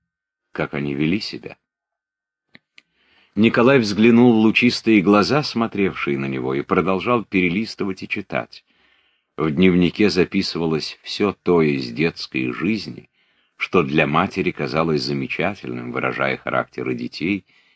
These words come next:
или наводя на общие мысли о приемах воспитания.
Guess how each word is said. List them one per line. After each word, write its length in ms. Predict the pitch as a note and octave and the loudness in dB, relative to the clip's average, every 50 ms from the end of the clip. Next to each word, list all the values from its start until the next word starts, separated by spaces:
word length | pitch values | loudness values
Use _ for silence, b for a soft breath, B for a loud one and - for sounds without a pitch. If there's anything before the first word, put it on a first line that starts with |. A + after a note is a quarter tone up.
| _ - | _ -6
или 180 | D#2 D2+ D2 | -2 0 0
наводя 420 | C#2+ C2+ C2+ B1+ C#2 B1+ C2 D2+ D2+ | 0 0 0 -2 -2 -2 0 0 0
на 100 | D2 D2 | 0 0
общие 420 | C#2+ D2+ C#2 - - - C2+ C2 | 0 0 0 0 -4 -4 -4 -4
мысли 520 | B1+ C2+ E2 F2 - - D2+ C#2+ D2 D2 - | -4 -4 -4 -4 -6 -6 -4 -4 -4 -4 -2
о 120 | - D2 | -6 -8
приемах 640 | - - - C2 B1+ A#1 C2 C#2 C#2 C2+ B1+ - - | -6 -6 -8 -8 -6 -6 -6 -6 -6 -8 -10 -10 -10
воспитания. 920 | C#2+ C2+ C2 - - - - B1+ - - A#1 A#1+ A#1+ A#1 A1+ A1 G#2+ - | -10 -10 -10 -12 -14 -12 -14 -14 -12 -8 -8 -8 -8 -10 -14 -16 -20 -20